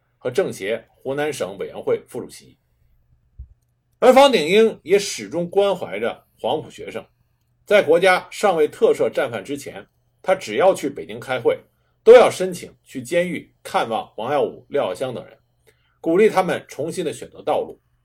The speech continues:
以后宋希濂、侯定茹这些原来国民党的高级将领，每到长沙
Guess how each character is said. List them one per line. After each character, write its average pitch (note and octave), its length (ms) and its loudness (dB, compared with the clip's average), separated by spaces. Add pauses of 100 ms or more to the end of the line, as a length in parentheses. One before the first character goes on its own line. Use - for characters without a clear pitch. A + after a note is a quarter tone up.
(420)
以 F3 120 2
后 F3+ 300 4
宋 G#3 160 2
希 G#3 140 -2
濂、 C#3+ 340 0
侯 - 180 0
定 F3+ 140 -2
茹 A2+ 460 -8 (180)
这 E3+ 180 -4
些 C#3+ 160 -4
原 C3 220 -4
来 D3+ 140 -4
国 C3+ 160 -6
民 D#3+ 120 -8
党 B2+ 140 -12
的 E2+ 80 -20
高 A#2+ 160 -6
级 A2+ 80 -10
将 A2 180 -8
领， - 80 -20 (360)
每 A#2+ 180 -4
到 F#3 180 2
长 A#2+ 240 -12
沙 C#3 320 -4